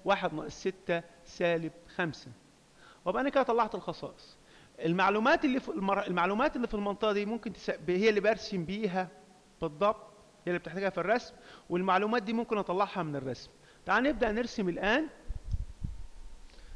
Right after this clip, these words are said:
محور، آه، إكس ومحور، آه، واي. أدي محور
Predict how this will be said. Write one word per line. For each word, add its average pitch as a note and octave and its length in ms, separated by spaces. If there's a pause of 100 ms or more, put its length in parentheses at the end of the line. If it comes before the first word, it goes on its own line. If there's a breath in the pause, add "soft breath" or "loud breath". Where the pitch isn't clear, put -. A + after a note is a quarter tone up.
(480 soft breath)
محور، E3+ 600 (100)
آه، C#3 500
إكس - 440 (140)
ومحور، D3+ 760
آه، C3 400
واي. G3 500 (4000)
أدي E3 180
محور E3+ 420